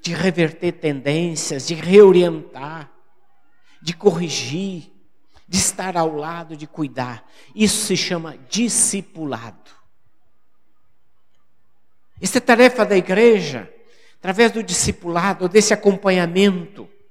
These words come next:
desse pastoreio que não é só do pastor, mas o pastoreio mútuo, o cuidado mútuo, esse caminhar juntos mutuamente,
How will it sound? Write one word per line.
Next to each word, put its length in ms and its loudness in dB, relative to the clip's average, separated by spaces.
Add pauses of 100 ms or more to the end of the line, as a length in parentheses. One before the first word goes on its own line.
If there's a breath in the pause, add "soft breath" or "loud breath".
(1160)
desse 280 4
pastoreio 1120 2
que 140 -4
não 200 -2
é 120 4
só 560 -2
do 160 -6
pastor, 840 -2 (380 soft breath)
mas 160 -2
o 80 6
pastoreio 680 -4
mútuo, 960 -4
o 80 -18
cuidado 500 -4
mútuo, 680 -2 (560 soft breath)
esse 240 0
caminhar 520 0
juntos 760 4
mutuamente, 1200 0